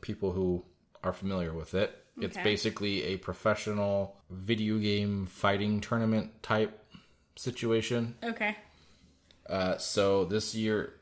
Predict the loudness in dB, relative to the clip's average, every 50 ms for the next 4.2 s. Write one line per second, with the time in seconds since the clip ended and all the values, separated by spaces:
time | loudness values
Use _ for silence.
0 | _ _ _ _ -4 -2 -2 -2 2 4 4 4 4 2 0 0 2 2 2 2
1 | 0 -2 -2 -2 -2 -2 -2 -2 -4 -4 -4 -2 -2 -2 -2 -2 -4 -4 -4 -2
2 | -2 -2 -2 -4 -4 -4 -4 -2 -2 -2 -2 -2 -2 -4 -6 -8 -8 -6 -2 -2
3 | -2 -2 -4 -4 -4 -2 -2 -2 -4 -6 -8 -8 -6 -2 -4 -4 -4 -4 -6 -6
4 | -6 -6 -6 -10